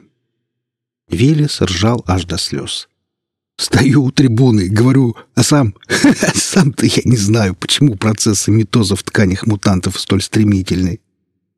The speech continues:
И откуда берётся на это энергия, когда сожжены все жиры, и почему они не вызывают гибели нейронов и нервных волокон? И втираю им всякую <laughs> хрень. А сам стою, потею и думаю, вот впалят, что я им в уши сру.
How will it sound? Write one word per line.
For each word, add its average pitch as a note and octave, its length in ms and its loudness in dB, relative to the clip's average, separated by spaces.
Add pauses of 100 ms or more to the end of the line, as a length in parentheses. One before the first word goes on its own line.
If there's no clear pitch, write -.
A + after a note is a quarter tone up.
(100)
И A#2+ 100 2
откуда B2+ 360 2
берётся A#2+ 500 2
на A#2 80 4
это A#2+ 240 2
энергия, G2 600 0
когда G#2 280 0
сожжены B2+ 460 2
все - 340 2
жиры, D3 360 4
и D#2+ 200 -2
почему D#3 400 2
они A2 140 4
не A2 80 4
вызывают G#2 440 0
гибели G2+ 360 0
нейронов D#3 580 4
и C#3+ 40 6
нервных D3 420 2
волокон? C3 500 2 (480)
И A#3+ 200 4
втираю D#3+ 520 4
им B2+ 160 4
всякую - 540 0
<laughs> - 0 -
хрень. A4 580 2 (520)
А F3 100 2
сам D3+ 240 2
стою, D#3 500 2 (140)
потею C3+ 420 2
и C3+ 100 2
думаю, C#3+ 400 4 (460)
вот - 220 -4
впалят, - 560 -4
что - 240 -2
я F2 100 0
им E2+ 160 -2
в F#2 80 0
уши F2+ 220 -2
сру. - 340 -6